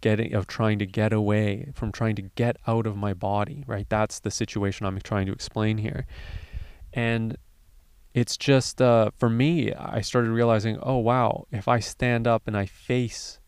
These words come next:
what I'm afraid of instead of hide from it, I can be courageous. I can be the person I want to be." And I realized that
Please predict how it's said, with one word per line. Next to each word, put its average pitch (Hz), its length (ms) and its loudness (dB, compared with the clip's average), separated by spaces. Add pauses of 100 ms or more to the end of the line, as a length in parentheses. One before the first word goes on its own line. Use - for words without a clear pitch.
(140)
what 107 160 2
I'm 101 120 2
afraid 113 460 2
of - 240 -6
instead 113 300 -4
of 104 80 -4
hide 113 360 0
from - 240 -6
it, - 140 -8 (560)
I 104 80 -2
can 110 140 -2
be 104 100 0
courageous. 117 840 0
I - 80 -4
can 101 140 -2
be 113 140 2
the 107 80 2
person 117 360 -2
I 107 80 2
want 104 280 -2
to - 80 -8
be." 123 460 -4 (1000)
And 117 140 4
I 117 60 8
realized 131 520 4
that 123 240 4